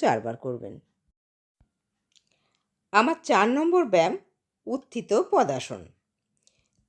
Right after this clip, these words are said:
চিত হয়ে শুয়ে দুটো পা সোজা মাটি থেকে এক ফুটের মতন ওপরে তুলুন। হাত দুপাশে আলগাভাবে থাকবে।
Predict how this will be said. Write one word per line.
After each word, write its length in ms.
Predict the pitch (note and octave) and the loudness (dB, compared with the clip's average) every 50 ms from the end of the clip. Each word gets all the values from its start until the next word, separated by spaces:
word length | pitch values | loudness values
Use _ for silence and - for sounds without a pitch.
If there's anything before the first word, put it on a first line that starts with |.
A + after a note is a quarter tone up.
| _ _ _ _ - | _ _ _ _ -6
চিত 200 | B3 C4+ E4 F4 - D#4 | -2 -2 -2 0 2 4
হয়ে 160 | F#4+ F4+ E4 - - | 4 4 4 2 0
শুয়ে 320 | - A#3+ A#3 G#3 E3+ F#3 A3 G4+ - _ _ _ _ _ _ _ _ _ _ - | -4 -2 0 2 4 2 2 0 -4 _ _ _ _ _ _ _ _ _ _ -20
দুটো 400 | - F3 F#3+ A#3+ C4 - - D#4 D#4+ D#4+ D#4+ - | -12 -8 -6 -6 -4 -2 -2 -2 -2 -2 0 2
পা 160 | - D3+ D#3+ F3 A3+ F4 - - _ _ _ _ _ _ _ _ _ _ - | 4 4 4 4 2 0 -6 -16 _ _ _ _ _ _ _ _ _ _ -12
সোজা 380 | - C#4 C#4 C#4 B3+ E4+ D#4 D#4 G4+ A#4 - _ - - - - - - - _ _ _ G#3+ F#3+ | -6 -4 -4 -2 0 0 0 0 0 -4 -10 _ -20 -20 -20 -20 -20 -20 -20 _ _ _ -2 0
মাটি 260 | F3 G#3+ - - F4 F4 - | 0 0 2 0 -2 -2 -2
থেকে 220 | D#4 D4 - A#3+ G3+ - - - G3+ A3+ | -4 -4 0 0 -2 -2 -2 -2 -4 -4
এক 80 | B3 - - | -4 -4 -6
ফুটের 280 | D#4+ F4 - E4 D#4 C4 A3+ | -10 -6 -2 0 0 0 0
মতন 280 | F#3 E3 E3 G3 G#3+ E4+ G4+ - _ _ _ _ _ - C4+ | -2 -2 -2 -2 -4 -4 -4 -8 _ _ _ _ _ -4 -2
ওপরে 240 | - - F3+ D#3 C#3+ - | 0 0 -2 -2 -2 -6
তুলুন। 260 | C#3+ B2+ A#2+ A2+ - - C3+ _ _ _ _ _ _ _ _ _ _ _ _ _ _ _ _ _ _ _ _ _ _ _ _ _ _ _ _ _ _ _ _ _ _ _ _ _ _ _ _ _ - - - _ _ _ _ _ _ _ _ _ _ _ _ _ _ _ _ _ _ _ _ _ - | -8 -8 -8 -8 -10 -12 -18 _ _ _ _ _ _ _ _ _ _ _ _ _ _ _ _ _ _ _ _ _ _ _ _ _ _ _ _ _ _ _ _ _ _ _ _ _ _ _ _ _ -12 -12 -12 _ _ _ _ _ _ _ _ _ _ _ _ _ _ _ _ _ _ _ _ _ -2
হাত 260 | A3+ G#3+ F#3 G3 A3+ - - - _ _ _ _ G#3 G3+ | 2 2 4 4 2 -2 -6 -16 _ _ _ _ -8 -6
দুপাশে 500 | C4+ D#4 - - C#4 D4 - - C#4 D4+ G4 G4 - - B3 | -6 -4 -2 0 0 0 0 0 -2 -2 -2 -2 0 2 2
আলগাভাবে 460 | A#3+ A3 G#3+ A3+ A#3 A3+ A3+ G#3+ E4 F4+ - - | 2 2 2 0 0 -2 -2 -2 -4 -6 -2 -2
থাকবে। 340 | - D#3 G#2+ - - F#2+ | -2 -2 -2 -8 -16 -18